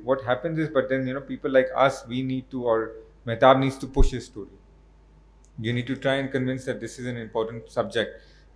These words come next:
And then over there, you know, people like you also matter, that, you know, you need to come and speak to people and say, you know, "This is an important matter,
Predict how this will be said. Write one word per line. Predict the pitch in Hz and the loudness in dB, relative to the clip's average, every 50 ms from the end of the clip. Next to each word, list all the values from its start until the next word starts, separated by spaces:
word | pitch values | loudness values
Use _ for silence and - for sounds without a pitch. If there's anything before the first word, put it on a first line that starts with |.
| - | -6
And | 127 123 117 127 | -4 0 2 2
then | 135 135 131 - - | 2 2 0 -2 -2
over | 143 127 123 139 147 | 0 2 4 6 6
there, | 147 143 147 147 151 147 | 6 6 6 6 6 4
you | 135 135 | 2 0
know, | 131 131 131 | 0 0 -2
people | 131 - 131 127 - 147 131 | -2 -2 -4 -2 -2 -2 -2
like | 131 131 131 - - | -2 -2 -4 -6 -8
you | 135 131 131 127 | -8 -4 -2 -2
also | 120 113 - 135 127 | -2 -2 -2 -4 -2
matter, | 117 107 104 104 - 120 104 | -2 -2 -2 0 -2 -2 -2
that, | 110 107 107 - | -2 -2 -2 -4
you | 127 | -6
know, | 123 117 | -6 -6
you | 104 104 120 127 | -4 -4 -4 -2
need | 131 135 131 - | -4 -4 -6 -10
to | 131 - - | -10 -8 -6
come | 120 120 120 | -6 -6 -8
and | 120 - | -10 -14
speak | - - - 123 120 - | -10 -6 -6 -6 -6 -8
to | 131 117 | -14 -18
people | - 123 107 110 120 113 | -18 -16 -14 -12 -12 -10
and | 110 107 | -12 -10
say, | - 120 117 104 | -10 -10 -10 -8
you | 117 113 113 120 | -8 -8 -8 -8
know, | 123 | -8
"This | 107 101 110 110 - | -8 -10 -12 -12 -10
is | 131 127 | -12 -12
an | 123 120 | -12 -12
important | 117 110 - 113 104 101 110 113 110 | -14 -10 -6 -6 -6 -6 -8 -12 -12
matter, | 107 107 107 120 | -12 -12 -12 -12